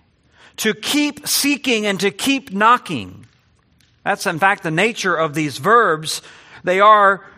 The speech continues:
what we call present continuous verbs. In fact, the Holman Christian Standard Bible does a good job, I think, of translating this when it translates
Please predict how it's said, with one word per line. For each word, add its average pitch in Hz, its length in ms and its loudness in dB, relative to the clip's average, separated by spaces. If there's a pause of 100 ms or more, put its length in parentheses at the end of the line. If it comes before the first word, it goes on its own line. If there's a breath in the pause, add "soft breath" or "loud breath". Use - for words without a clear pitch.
(220 loud breath)
what 196 400 -2
we 190 220 -2
call 196 400 4
present 220 600 -2
continuous 202 920 -2
verbs. 156 720 0
In 156 100 -4
fact, 202 220 2
the 170 140 0
Holman 208 420 0
Christian 190 380 -4
Standard 190 420 -2
Bible 214 440 2 (440 loud breath)
does 196 180 0
a 170 40 -10
good 202 180 -2
job, 208 360 4
I 180 140 2
think, 214 240 -4
of 190 100 -6
translating 196 680 0
this 170 260 -2
when 185 140 -2
it 175 160 -6 (300 loud breath)
translates 220 880 -2